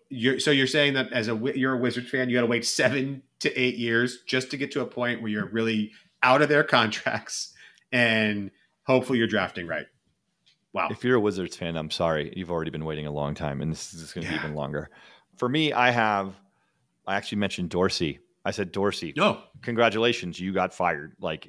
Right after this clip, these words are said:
Speaker 2: he actually got fired. For, they're blaming the offense, but there's so many other issues with that Bills team.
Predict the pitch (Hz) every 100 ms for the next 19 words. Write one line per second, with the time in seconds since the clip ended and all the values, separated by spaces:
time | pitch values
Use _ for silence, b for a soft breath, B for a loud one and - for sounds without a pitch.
0 | _ - 104 87 90 - 92 87 80 -
1 | 107 78 78 B B B - 98 92 -
2 | b b - 113 107 123 113 92 85 85
3 | 87 82 87 - 92 98 90 85 82 80
4 | - 82 76 78 - 80 - 95 95 98